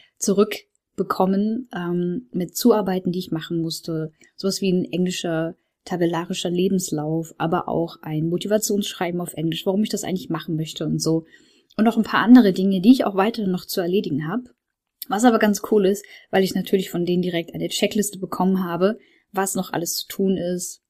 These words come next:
von offiziellen Dokumenten wie Reisepass und so weiter,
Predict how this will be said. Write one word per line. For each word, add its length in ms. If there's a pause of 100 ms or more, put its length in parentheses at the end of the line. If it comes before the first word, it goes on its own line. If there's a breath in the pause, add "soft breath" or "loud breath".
(140)
von 440 (260)
offiziellen 460
Dokumenten 560
wie 80
Reisepass 720
und 120
so 120
weiter, 420